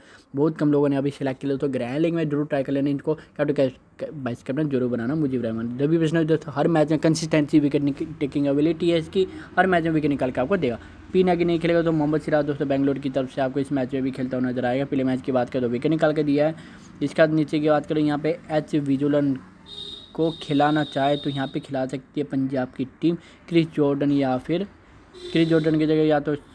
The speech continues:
शैलन कौटल या फिर एच विजुलन, क्योंकि बहुत बढ़िया बॉलिंग करता है ये भी दोस्तों। जय सूचित मुरुगन अश्विन दोस्तों, यहाँ मुरुगन अश्विन को कुछ मैचेस में खिलाएगा लेकिन उसके बाद नहीं खिला रहे, विकेटिंग की एबिलिटी है,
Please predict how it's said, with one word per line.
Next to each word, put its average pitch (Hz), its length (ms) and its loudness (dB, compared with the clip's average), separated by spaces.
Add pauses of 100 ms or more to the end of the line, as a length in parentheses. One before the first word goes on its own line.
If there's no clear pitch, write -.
(140)
शैलन 143 240 0
कौटल 151 320 -2
या 156 120 0
फिर 185 220 -4 (1160)
एच 139 180 -2
विजुलन, 131 320 2
क्योंकि 143 220 -2
बहुत 143 220 4
बढ़िया 143 220 0
बॉलिंग 135 240 -2
करता 135 180 -4
है 135 60 0
ये 139 80 -2
भी 139 100 -2
दोस्तों। 139 300 -6
जय 143 200 -2
सूचित 160 460 -6 (640)
मुरुगन 156 400 4
अश्विन 151 180 0
दोस्तों, 185 180 -2
यहाँ 208 120 -2
मुरुगन 175 420 0
अश्विन 175 280 -4
को 175 280 -4 (240)
कुछ 165 220 -2
मैचेस 156 240 4
में 175 100 2
खिलाएगा 151 300 4
लेकिन 160 280 4
उसके 160 280 2
बाद 151 240 2
नहीं 143 240 2
खिला 147 220 0
रहे, 156 120 2 (160)
विकेटिंग 160 360 -2
की 165 80 0
एबिलिटी 156 440 2
है, 160 80 0